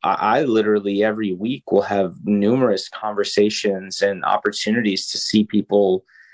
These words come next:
pray and, and come to Jesus and experience the hope of the gospel. And, and it is just because I'm, I'm, I'm caring. Um, and that's what we're teaching people at the Cotton Bowl, is, like, just how to go out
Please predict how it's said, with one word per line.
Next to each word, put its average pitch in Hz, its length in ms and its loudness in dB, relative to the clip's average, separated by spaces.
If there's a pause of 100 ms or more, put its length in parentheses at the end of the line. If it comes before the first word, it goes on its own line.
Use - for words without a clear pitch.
(340)
pray 131 540 2
and, 98 320 -4
and 104 180 -4
come 120 260 2
to 110 100 4
Jesus 110 720 0
and 98 220 -8
experience 110 1040 0
the 104 80 0
hope 120 340 0
of - 80 -2
the 104 80 2
gospel. 95 680 0
And, 95 200 -2 (440)
and 117 140 2
it - 120 2
is 139 340 2
just 127 380 -2
because 117 340 -2
I'm, 104 260 0
I'm, 104 280 -4
I'm 104 160 0 (140)
caring. 95 540 0 (520)
Um, 92 540 2 (320)
and 110 320 2
that's 110 200 2
what 110 100 4
we're 110 120 2
teaching 110 440 -2
people 104 280 2
at 95 100 0
the 95 80 -8
Cotton 95 380 0
Bowl, 95 240 2
is, 104 120 -4
like, 95 140 -2
just - 180 -10
how 104 340 2
to - 140 -4
go 101 260 2
out 95 360 0